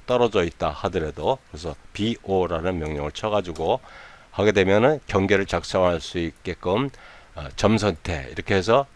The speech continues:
내가 원하는데 내부점을 이렇게 클릭하면 여기 지금 파랗게 변하죠. 엔터. 그렇게 되면은 여기 객체가 있는데 무브 이렇게 해보죠. 원본을 그대로 놔두고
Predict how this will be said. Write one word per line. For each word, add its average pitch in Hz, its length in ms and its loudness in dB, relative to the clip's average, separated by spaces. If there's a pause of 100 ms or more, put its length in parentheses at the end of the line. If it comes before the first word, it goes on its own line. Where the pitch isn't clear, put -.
(140)
내가 104 240 6
원하는데 110 840 6 (260)
내부점을 95 500 0
이렇게 - 320 -6
클릭하면 123 640 0 (220)
여기 95 100 2
지금 95 160 -2
파랗게 113 400 2
변하죠. 92 560 0 (140)
엔터. 82 460 -6
그렇게 98 180 -4
되면은 101 340 0 (240)
여기 90 120 -6
객체가 107 520 0 (100)
있는데 104 560 2 (360)
무브 95 420 -4
이렇게 92 220 -8
해보죠. 76 380 -6 (320)
원본을 113 1000 2
그대로 92 340 2
놔두고 87 640 0